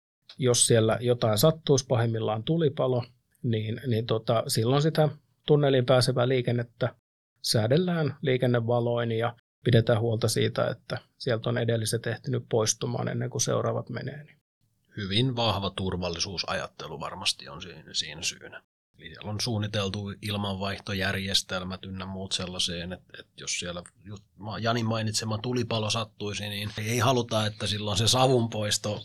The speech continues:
Speaker 2: ohjattaisiin sinne jonon päähän esimerkiksi. Ja totta kai myös jonoutunut liikenne on tietyllä tavalla myös itsessään jo turvallisuusriski, jotta halutaan välttää siinä, vä-, välttää kaikki tämän tyyppiset niin kuin kohonneet riskitasot tunneleissa.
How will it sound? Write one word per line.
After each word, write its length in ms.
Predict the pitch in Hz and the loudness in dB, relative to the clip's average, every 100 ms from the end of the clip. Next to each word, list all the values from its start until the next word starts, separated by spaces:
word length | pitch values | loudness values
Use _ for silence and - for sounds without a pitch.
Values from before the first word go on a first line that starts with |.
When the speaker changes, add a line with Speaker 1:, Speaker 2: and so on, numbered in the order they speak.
| - _ _ _ _ - | -14 _ _ _ _ 2
Speaker 2:
ohjattaisiin 760 | 139 143 113 131 113 113 117 | 6 6 4 2 4 4 4
sinne 400 | 123 120 117 113 _ _ - | 2 2 0 -4 _ _ 0
jonon 280 | 127 127 113 | 4 6 4
päähän 380 | 113 110 98 98 | 4 4 4 2
esimerkiksi. 580 | 98 98 82 90 98 98 | -2 -2 -4 -2 -2 -2
Ja 60 | |
totta 260 | - 117 165 | -4 -6 -2
kai 200 | 156 139 | 0 2
myös 300 | 131 123 - 120 | 2 2 0 0
jonoutunut 580 | 120 117 107 113 107 | 0 2 0 0 0
liikenne 480 | 107 104 101 98 95 | 0 0 -2 -2 -2
on 220 | 95 92 | -4 -6
tietyllä 300 | 90 92 90 | -4 -4 -4
tavalla 260 | 98 104 110 | -4 -4 -2
myös 280 | 107 98 87 - - | 0 -2 -4 -12 -12
itsessään 460 | 113 101 - 80 | -2 2 4 2
jo 80 | 87 | -2
turvallisuusriski, 1040 | - 92 90 87 92 92 78 80 80 - 67 | -4 -4 -4 -4 -6 -8 -8 -2 -2 -2 -8
jotta 300 | - - 76 | -14 -12 -10
halutaan 340 | 90 131 92 | -6 -4 -2
välttää 380 | 87 - 78 73 | -4 -6 -8 -6
siinä, 320 | - 69 - - _ _ _ - 98 | -6 -6 -12 -16 _ _ _ -12 -6
vä-, 200 | 92 101 | -4 -2
välttää 360 | 104 101 90 | -2 -2 -4
kaikki 420 | - 90 85 82 - - | -2 -6 -6 -10 -10 -8
tämän 220 | 78 87 | -8 -8
tyyppiset 460 | 69 - - - | -10 -6 -6 -6
niin 140 | - 73 | -14 -14
kuin 300 | 73 65 - | -14 -14 -6
kohonneet 480 | 98 95 95 90 - | -4 -2 -4 -6 -6
riskitasot 680 | 73 - 87 67 - - | -4 -4 -4 -8 -10 -12
tunneleissa. 580 | 71 65 67 - - | -16 -14 -10 0 0